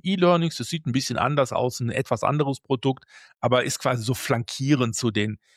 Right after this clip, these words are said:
hier genannten Produkten. Und das Schöne ist, das kann ich jetzt schon mal sagen, das schauen wir uns auch gleich an, wenn man sich mit einem der fünf genannten Manage for Work Tools von der Benutzeroberfläche her auskennt, wenn man sich damit angefreundet hat,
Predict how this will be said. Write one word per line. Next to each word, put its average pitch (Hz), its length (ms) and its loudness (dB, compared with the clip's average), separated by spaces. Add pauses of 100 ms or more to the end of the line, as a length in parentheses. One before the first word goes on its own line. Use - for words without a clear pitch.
(180)
hier 127 220 4
genannten 110 500 0
Produkten. 117 560 -4 (440)
Und 156 600 4
das 131 160 0
Schöne 208 680 4
ist, - 240 4
das 156 120 0
kann 139 140 0
ich 127 80 -2
jetzt 135 160 0
schon 120 140 -2
mal 113 180 4
sagen, 156 420 2
das - 140 0
schauen 143 180 2
wir 135 80 4
uns 113 140 0
auch 110 80 -4
gleich 117 340 -2
an, 190 200 2 (480)
wenn 139 100 2
man 160 120 4
sich 160 200 2
mit 151 200 0 (120)
einem 170 480 4
der 127 560 4
fünf 175 540 2
genannten 123 580 2
Manage 120 340 2
for 117 240 2
Work 117 300 4 (140)
Tools 147 420 4
von 131 140 2
der 123 80 2
Benutzeroberfläche 123 960 2
her 113 220 0
auskennt, 139 580 2
wenn 123 60 -2
man 123 100 2
sich 120 140 -4
damit 117 260 0
angefreundet 139 800 2
hat, 127 220 0